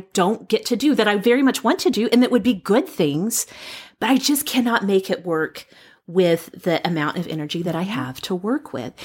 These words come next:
Another podcast episode that was very helpful to me that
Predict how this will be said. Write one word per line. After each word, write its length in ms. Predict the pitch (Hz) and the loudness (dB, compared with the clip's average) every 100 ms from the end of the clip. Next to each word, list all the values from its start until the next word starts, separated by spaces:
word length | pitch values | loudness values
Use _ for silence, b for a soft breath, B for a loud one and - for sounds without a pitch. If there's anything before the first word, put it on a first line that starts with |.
| B B B - - - | B B B -18 -20 0
Another 380 | 247 254 370 453 | 4 4 4 0
podcast 460 | - 175 170 156 | 0 -2 -2 -4
episode 500 | 170 170 - 156 170 | -2 -2 -2 -2 0
that 240 | 180 165 - | 0 0 0
was 220 | 185 190 | -2 -2
very 400 | 151 170 147 185 | -2 0 2 2
helpful 280 | 180 - 170 | 0 -4 -6
to 100 | - | -2
me 100 | 180 | 0
that 160 | 220 | 0